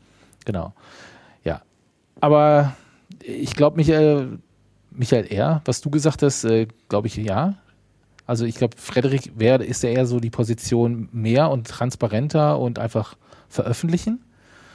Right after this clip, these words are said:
Und es scheint andere zu geben, die da anderer Meinung sind. Kann man ja.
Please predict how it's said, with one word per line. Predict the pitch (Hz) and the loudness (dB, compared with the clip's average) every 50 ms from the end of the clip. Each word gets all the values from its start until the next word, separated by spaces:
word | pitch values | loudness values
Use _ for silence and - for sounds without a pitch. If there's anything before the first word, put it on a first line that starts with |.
| - - - - - _ _ _ _ _ _ | -20 -20 -20 -20 -20 _ _ _ _ _ _
Und | _ 135 131 123 123 123 123 | _ 0 2 2 2 2 0
es | 127 123 - | -2 -4 0
scheint | - 120 143 151 | 2 2 2 2
andere | 123 143 151 160 170 160 | 2 0 2 2 0 2
zu | - 165 | 2 -2
geben, | 156 151 156 160 160 160 156 | 2 4 2 4 4 2 0
die | 151 151 156 156 156 156 156 160 160 160 156 143 135 120 - | -2 -2 -2 -4 -4 -4 -4 -4 -4 -4 -6 -8 -8 -8 -6
da | - | -6
anderer | - - 190 240 233 180 | -2 -2 -2 0 0 2
Meinung | 127 113 110 107 107 | 2 4 2 2 -2
sind. | 101 - 147 151 _ | -4 -4 -6 -6 _
Kann | - - 147 | -2 0 2
man | 226 247 160 | 4 4 4
ja. | 120 101 101 135 180 | 4 2 2 2 0